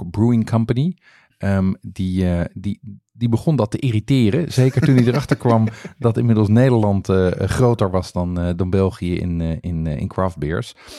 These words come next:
Speaker 1: Ehm, en, eh, die is, eh, vast voornemens om daar verandering in te brengen.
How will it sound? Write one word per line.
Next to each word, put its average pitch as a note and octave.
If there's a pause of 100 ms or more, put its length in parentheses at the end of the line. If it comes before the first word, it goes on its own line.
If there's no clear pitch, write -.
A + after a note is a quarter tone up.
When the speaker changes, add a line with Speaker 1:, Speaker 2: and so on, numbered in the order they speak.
(180)
Speaker 1:
Ehm, G2 (120)
en, F#2+
eh, F#2
die G2
is, -
eh, F2 (120)
vast -
voornemens G2
om F#2
daar F2
verandering F#2
in A1
te -
brengen. -